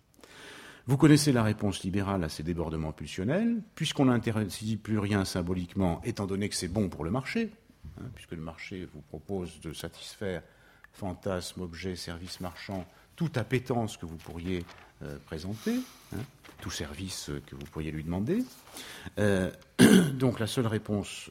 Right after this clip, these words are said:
du marché, puisqu'il ne peut plus rien interdire, c'est que quand ça déborde un petit peu trop sur le social, c'est qu'il faut procéder au contrôle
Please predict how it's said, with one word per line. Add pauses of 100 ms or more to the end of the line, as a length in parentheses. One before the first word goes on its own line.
(120)
du
marché,
puisqu'il
ne
peut
plus
rien
interdire, (460)
c'est
que
quand
ça
déborde
un
petit
peu
trop
sur
le
social,
c'est
qu'il
faut
procéder
au
contrôle